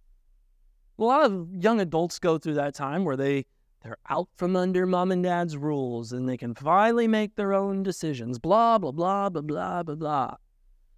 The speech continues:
That's kinda how the children of Israel are right here. They think, "Now we got a king, we're free." But Samuel says, "No. Just because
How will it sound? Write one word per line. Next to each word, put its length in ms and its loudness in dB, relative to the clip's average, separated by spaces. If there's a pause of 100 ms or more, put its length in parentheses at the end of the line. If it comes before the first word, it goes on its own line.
(200)
That's 100 -4
kinda 220 4
how 100 6
the 260 -4
children 360 -2
of 60 0
Israel 220 -2
are 140 2
right 180 -2
here. 220 -10 (640)
They 140 4
think, 140 0
"Now 240 6
we 80 2
got 140 2
a 40 0
king, 220 -2
we're 120 2
free." 720 -4 (1900)
But 100 -12
Samuel 240 2
says, 180 0
"No. 260 2 (1200)
Just 360 4
because 800 0